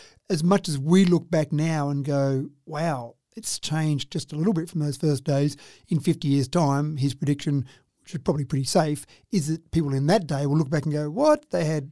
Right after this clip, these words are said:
that sort of phone, a smartphone, all those <laughs> apps on there? How silly is that? That just seems crazy." But it is better. I remember talking to one of my young staff members one time,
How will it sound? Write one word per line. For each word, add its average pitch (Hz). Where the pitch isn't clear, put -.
that -
sort 277
of -
phone, 277
a -
smartphone, 277
all 254
those 254
<laughs> -
apps 262
on 262
there? 294
How 240
silly 190
is 147
that? 156
That 190
just 160
seems 156
crazy." 151
But 180
it 180
is 233
better. 160
I 180
remember 165
talking 135
to -
one 139
of 135
my 135
young 135
staff 131
members 135
one 131
time, 135